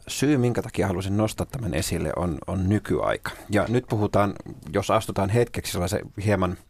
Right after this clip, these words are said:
synkemmille vesille, puhutaan tällaista kuin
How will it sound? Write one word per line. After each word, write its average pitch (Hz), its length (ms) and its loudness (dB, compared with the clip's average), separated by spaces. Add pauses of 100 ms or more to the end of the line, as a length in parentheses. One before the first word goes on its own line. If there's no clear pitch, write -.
(640)
synkemmille 85 920 2
vesille, 90 540 0 (180)
puhutaan 104 460 2
tällaista 101 500 2
kuin 92 300 0